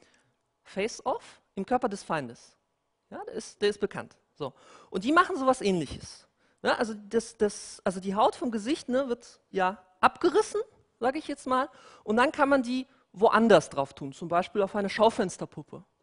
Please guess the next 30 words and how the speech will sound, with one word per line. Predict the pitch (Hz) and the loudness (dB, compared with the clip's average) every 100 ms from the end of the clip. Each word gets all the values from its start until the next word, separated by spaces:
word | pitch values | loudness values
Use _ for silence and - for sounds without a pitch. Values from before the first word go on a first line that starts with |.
| _ | _
Nicht | - - | -18 -4
wahr? | 185 | -2
Und | 240 220 | -2 -4
auf | |
diese | - 165 | -8 -14
Schaufensterpuppe | 160 269 - 330 - 269 - 226 | -2 0 0 -4 -4 -4 -4 -10
kann | 202 | -8
ich | 190 | -8
ja | 175 | -6
Make-up | 165 214 - | -4 -2 -4
auftragen | - - - 196 196 190 | -6 -8 2 4 4 0
oder | 180 165 | -6 -4
sie | 170 175 _ _ _ | -6 -8 _ _ _
verändern. | - 196 165 160 117 117 - _ _ _ _ _ _ _ _ _ _ | -2 0 0 -2 -2 -6 -16 _ _ _ _ _ _ _ _ _ _
Und | 170 170 160 - | -6 -6 -6 -8
jetzt | - 175 | -6 -4
sind | 226 233 | -2 0
wir | 196 | 0
in | 175 | 2
der | 165 | 0
Informatik, | 170 165 160 185 320 349 - | 0 -2 4 6 4 2 0
da | 208 202 | 0 0
arbeitet | 180 190 240 247 | 0 0 -2 -4
man | 214 | -4
nicht | 202 - | -4 -6
mit | 180 | -10
Fe-, | - 208 - | -8 -8 -8
Schaufensterpuppen, | - 196 269 349 - 285 269 262 | -2 -2 0 -4 -4 -6 -4 -4
sondern | 214 214 220 214 | -2 0 0 0
mit | 220 - | -2 -6